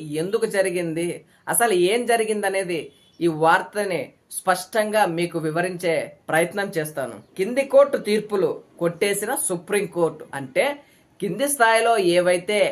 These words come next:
ఈ కేసుకు సంబంధించిన తీర్పులు ఇచ్చాయో సుప్రీంకోర్టుకి వెళ్ళిన తర్వాత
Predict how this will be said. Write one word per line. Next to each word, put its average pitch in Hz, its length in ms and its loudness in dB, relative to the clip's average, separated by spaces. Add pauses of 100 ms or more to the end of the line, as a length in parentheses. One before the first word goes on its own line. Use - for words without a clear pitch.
(280)
ఈ 240 100 -8 (180)
కేసుకు 269 380 6
సంబంధించిన 240 800 0
తీర్పులు 208 500 0
ఇచ్చాయో 180 520 2 (460)
సుప్రీంకోర్టుకి 262 720 2
వెళ్ళిన 226 220 2
తర్వాత 196 440 2